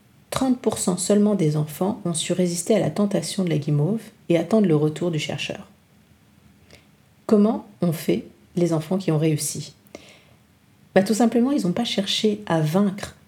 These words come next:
ce désir d'immédiateté, mais ils ont essayé de l'oublier.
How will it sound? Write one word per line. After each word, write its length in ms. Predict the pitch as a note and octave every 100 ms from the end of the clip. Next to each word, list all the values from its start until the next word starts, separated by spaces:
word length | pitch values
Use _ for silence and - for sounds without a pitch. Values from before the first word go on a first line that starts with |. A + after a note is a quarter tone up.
| _
ce 200 | - -
désir 460 | C#3+ D3 D3 E3+ D#3
d'immédiateté, 680 | - D3 C#3+ D3 - B3 D4 - - _ _ - - F#3+
mais 100 | F#3
ils 120 | G3
ont 40 |
essayé 320 | F#3 - A3+
de 120 | G3 D#3+
l'oublier. 680 | D#3 D#3+ G#3 F3 D#3 C#3+